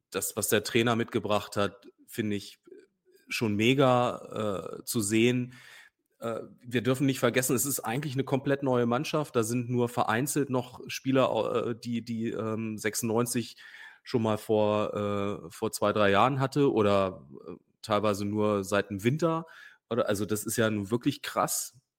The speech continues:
Darf man dabei nicht vergessen, da ist noch Luft nach oben auch. Ich finde, man darf auch nicht vergessen, Lautern, ähm, war okay. Also vor allen Dingen in, im Abwehrverhalten. Aber nach vorne haben sie uns jetzt nicht vor Aufgaben,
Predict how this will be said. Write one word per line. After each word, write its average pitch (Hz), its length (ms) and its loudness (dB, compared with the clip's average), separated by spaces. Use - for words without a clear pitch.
Darf 107 260 -2
man 117 140 0
dabei 110 240 2
nicht 110 140 -4
vergessen, 107 420 -2
da 110 80 2
ist - 260 -2
noch 123 200 0
Luft 123 280 0
nach 107 180 -6
oben 147 440 0
auch. 165 440 -2
Ich - 100 -12
finde, 127 240 2
man 113 120 -2
darf 113 200 2
auch 107 80 0
nicht 107 140 -6
vergessen, 104 400 -2
Lautern, 117 640 2
ähm, 104 460 -2
war 101 520 2
okay. 170 600 2
Also 98 220 -8
vor - 240 0
allen 110 100 2
Dingen 113 160 0
in, 101 280 -4
im 98 140 -4
Abwehrverhalten. 135 1160 0
Aber 101 180 4
nach 95 140 2
vorne 123 440 2
haben 117 120 2
sie 110 120 -4
uns 104 180 -4
jetzt 104 180 -4
nicht 123 140 -2
vor 135 280 4
Aufgaben, 131 760 0